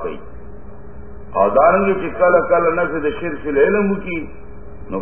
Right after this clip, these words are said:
فوراً ورپسې نفي د شرک فی دعا کوي. سورت یوسف چلل شوی او د پاره د نفي د شرک فی العلم. نو سورت رعد کې وویل، "له دعوت الحق"، هغه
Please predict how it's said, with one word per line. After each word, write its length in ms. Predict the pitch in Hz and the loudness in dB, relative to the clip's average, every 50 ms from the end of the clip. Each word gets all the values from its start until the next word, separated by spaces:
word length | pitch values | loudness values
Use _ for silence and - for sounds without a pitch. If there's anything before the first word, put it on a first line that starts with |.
| - - | -4 0
فوراً 340 | 151 180 196 202 208 196 180 175 | 2 4 6 8 8 6 6 4
ورپسې 380 | 160 143 - 147 139 143 143 143 147 | 2 2 0 0 0 0 0 2 4
نفي 200 | 151 139 - 135 120 | 2 2 2 0 -2
د 100 | 127 117 - | -4 -4 0
شرک 200 | - 143 139 - 104 | 0 0 0 0 -2
فی 100 | 117 107 | -6 -4
دعا 280 | 101 98 107 104 104 101 - - | 0 2 4 4 4 4 0 -2
کوي. 180 | 90 85 73 - - - - - - - - - - - - - - - - - - - | -6 -6 -8 -10 -12 -14 -14 -14 -14 -14 -14 -14 -14 -16 -16 -16 -16 -16 -16 -16 -14 -6
سورت 340 | 135 160 185 190 202 202 196 | -2 2 6 6 6 6 4
یوسف 400 | 180 170 165 143 - 185 190 185 185 - - - | 0 -4 -4 -4 -2 -2 -2 -2 -2 -6 -8 -2
چلل 280 | - 139 135 139 139 139 - - | 0 0 2 2 0 -2 -4 -2
شوی 140 | 165 175 180 180 | 4 6 6 6
او 120 | 175 160 - | 6 4 0
د 40 | 135 135 - - | -2 -2 2 4
پاره 240 | 156 160 156 151 139 143 | 6 6 6 6 6 4
د 120 | 143 147 | 2 2
نفي 200 | 156 151 131 135 127 127 | 2 2 2 2 0 0
د 100 | 120 107 - | -2 -2 -2
شرک 180 | 131 135 117 - - | -2 -4 -4 -2 -2
فی 80 | 104 | -2
العلم. 360 | 107 107 107 107 104 95 90 - - - - - - - - - - - - - - - - - - - - | 0 2 2 2 2 2 0 -2 -6 -12 -12 -14 -14 -14 -14 -14 -14 -14 -14 -14 -14 -14 -14 -14 -14 -10 -6
نو 100 | - 110 107 - | -6 -6 -6 -6
سورت 320 | - 156 185 196 196 196 - 160 156 156 | -2 2 4 4 4 4 2 2 2 4
رعد 200 | 165 165 165 156 151 - | 6 6 6 4 4 0
کې 100 | 147 151 151 | -2 0 0
وویل، 280 | 151 156 156 143 135 131 | 4 6 6 6 6 4
"له 260 | 127 120 123 135 143 131 107 | 4 4 4 2 2 2 4
دعوت 420 | 120 117 117 113 110 104 95 - 104 98 | 4 6 6 6 4 4 2 0 -4 -6
الحق"، 360 | 95 90 95 95 90 - - - - - - - - - - - - - - - - - - - - - - - - | -4 -4 -4 -4 -4 -6 -8 -12 -14 -14 -14 -14 -14 -14 -14 -14 -14 -14 -14 -14 -16 -16 -16 -16 -16 -16 -12 -4 -2
هغه 220 | 95 98 104 127 | -2 0 2 0